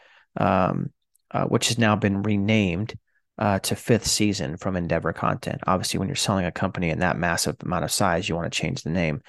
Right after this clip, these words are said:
particularly when it's having issues with the, with the major union in your,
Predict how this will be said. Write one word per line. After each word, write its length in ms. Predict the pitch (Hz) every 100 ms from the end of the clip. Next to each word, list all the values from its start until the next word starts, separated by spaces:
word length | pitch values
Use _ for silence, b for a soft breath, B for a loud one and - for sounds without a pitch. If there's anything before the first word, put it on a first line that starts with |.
| B B B
particularly 580 | - 127 - 98 95
when 280 | 90 87 87 -
it's 160 | -
having 320 | - - 98 -
issues 400 | 113 - 98 107
with 120 | 101
the, 240 | 82 85 - -
with 120 | -
the 80 | 90
major 380 | 101 107 107 98
union 440 | 95 104 95 82
in 140 | 80 85
your, 340 | 85 85